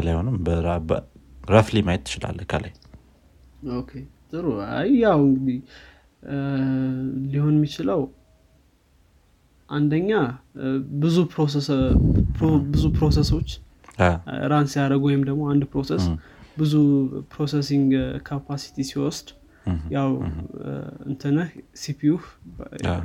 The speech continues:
Speaker 2: በጣም ብዙ መስራት ይኖርበታል።
Speaker 1: ትክክል።
Speaker 2: እ፣ ብዙ ዴታ ምናምን ሙቭ ማድረግ ይኖርበታል።
Speaker 1: ምም።
Speaker 2: ይህኔ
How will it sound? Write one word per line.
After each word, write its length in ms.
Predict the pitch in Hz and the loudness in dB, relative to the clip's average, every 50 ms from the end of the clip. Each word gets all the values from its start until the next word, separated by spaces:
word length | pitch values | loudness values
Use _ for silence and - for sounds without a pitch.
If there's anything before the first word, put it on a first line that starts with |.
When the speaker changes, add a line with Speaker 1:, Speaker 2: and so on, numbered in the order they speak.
| - | -4
Speaker 2:
በጣም 280 | - 143 - - 143 143 139 | -6 -4 -2 0 4 4 4
ብዙ 160 | 139 147 147 143 151 | 4 2 2 2 4
መስራት 360 | 147 143 139 - 143 135 135 - | 2 2 2 -2 -6 -6 -6 -6
ይኖርበታል። 560 | 135 131 123 131 135 - 131 135 143 202 214 - _ _ _ _ _ _ | -6 -8 -8 -8 -10 -10 -10 -10 -10 -10 -12 -12 _ _ _ _ _ _
Speaker 1:
ትክክል። 440 | - - - - - - - - - | -10 -6 -6 -6 -6 -2 -2 -2 0
Speaker 2:
እ፣ 100 | 135 135 135 135 131 131 131 131 127 | 2 2 2 2 2 2 2 0 0
ብዙ 200 | 135 147 156 151 156 160 | 0 0 2 2 4 4
ዴታ 220 | 147 151 147 139 143 135 | 4 4 4 2 2 -2
ምናምን 300 | 135 135 131 131 131 135 | 0 0 0 0 0 -2
ሙቭ 140 | 135 135 135 135 | -2 -4 -4 -6
ማድረግ 280 | 131 131 127 131 131 131 | -6 -6 -6 -6 -4 -4
ይኖርበታል። 540 | 131 135 135 135 139 139 139 147 170 185 - - - - - _ _ | -4 -6 -6 -8 -8 -8 -8 -6 -6 -6 -6 -8 -10 -14 -20 _ _
Speaker 1:
ምም። 140 | - 95 92 | -8 -6 -4
Speaker 2:
ይህኔ 220 | 139 139 135 135 | -2 -2 -2 -4